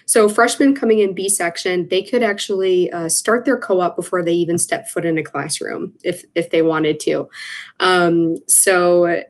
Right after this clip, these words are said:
or some students, they may opt to take a longer summer,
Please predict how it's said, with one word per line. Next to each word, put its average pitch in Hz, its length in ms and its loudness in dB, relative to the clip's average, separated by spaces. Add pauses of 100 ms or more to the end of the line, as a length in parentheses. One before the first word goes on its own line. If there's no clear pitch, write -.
(140)
or 208 340 6
some 220 200 2
students, 214 480 0
they 175 120 -2
may 175 180 0
opt 170 220 -4
to 185 80 -2
take 180 240 -6
a - 20 -4
longer 170 320 -2
summer, 196 580 0